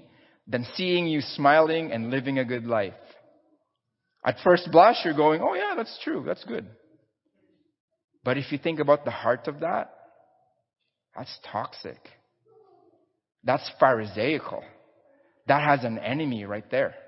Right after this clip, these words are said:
You're doing something good, so the other person feels bad. And people go, "Well, the Bible talks about heaping burning coals on people's heads."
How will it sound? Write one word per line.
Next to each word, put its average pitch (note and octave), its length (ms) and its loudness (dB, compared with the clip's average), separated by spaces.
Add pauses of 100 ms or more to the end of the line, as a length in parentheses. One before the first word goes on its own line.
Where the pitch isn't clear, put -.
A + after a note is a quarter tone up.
(1600)
You're D3 160 2
doing F3+ 320 6
something F3 460 0
good, A3+ 360 6 (480)
so D3 140 6
the D3 120 6
other D#3+ 280 8
person D3+ 540 0
feels C3+ 240 -4
bad. A2 440 2 (2500)
And D3 140 6
people F3+ 200 6
go, F#3 200 8
"Well, G3 160 10
the D3 100 6
Bible G#3+ 320 8
talks F3+ 260 4
about E3+ 280 8
heaping D#3+ 440 -2
burning F3+ 340 6
coals G#3+ 340 8
on D3+ 80 -4
people's F#3 320 -4
heads." G3 420 4